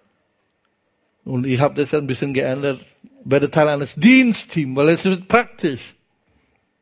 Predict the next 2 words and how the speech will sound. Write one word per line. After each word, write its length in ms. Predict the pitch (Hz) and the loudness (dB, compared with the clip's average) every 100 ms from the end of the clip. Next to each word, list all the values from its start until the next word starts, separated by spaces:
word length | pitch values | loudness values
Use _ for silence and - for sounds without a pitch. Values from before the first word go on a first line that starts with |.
| _ _ _ _ _ _ _ _ | _ _ _ _ _ _ _ _
Dienen. 640 | 131 233 247 185 127 110 104 _ _ _ _ _ _ _ _ _ _ _ - | 4 4 4 2 -2 -6 -16 _ _ _ _ _ _ _ _ _ _ _ 0
Weil 400 | 170 214 226 | 4 4 2